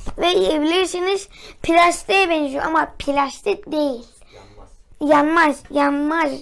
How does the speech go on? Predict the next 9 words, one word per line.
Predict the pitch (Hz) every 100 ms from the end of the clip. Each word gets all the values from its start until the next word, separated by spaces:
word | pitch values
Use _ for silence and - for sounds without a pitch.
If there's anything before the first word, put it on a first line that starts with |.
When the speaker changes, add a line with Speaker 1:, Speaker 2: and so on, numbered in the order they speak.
| -
Speaker 1:
şey. | - 294 554 - - - - - -
Bir | 294 269
plastik, | - 269 - - - - - - -
plastik | 294 294 285 -
de | - 311
değil | 311 311 -
aslında. | 247 - 277 - - 587 - - - - - 359 370 -
E, | - 311 302 302
sırada | 302 403 381